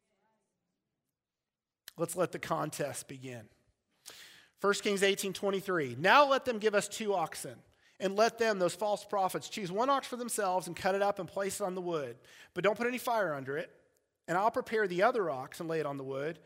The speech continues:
and I won't put any fire under it. Then you call on the name of, the, of your God, and I will call on the name of the Lord.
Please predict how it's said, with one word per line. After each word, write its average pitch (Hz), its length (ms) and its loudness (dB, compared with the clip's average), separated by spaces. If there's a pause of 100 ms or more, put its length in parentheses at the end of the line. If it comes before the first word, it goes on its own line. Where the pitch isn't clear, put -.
(220)
and 147 140 -6 (100)
I 226 180 2
won't 247 200 0
put 170 120 -8
any 156 140 -8
fire 143 280 -8
under 120 220 -12
it. 110 140 -18 (720)
Then 170 140 0
you 285 200 2
call 269 280 2
on 254 60 0
the 247 60 0
name 240 160 -2
of, 220 60 -4
the, 202 120 -4 (100)
of 208 160 -4
your 202 140 -4
God, 147 280 -4 (720)
and 147 120 -6
I 196 180 6
will 294 140 2
call 185 220 -2
on 160 80 -4
the 147 80 -6
name 139 140 -8
of 120 60 -14
the 117 80 -12
Lord. 127 380 -8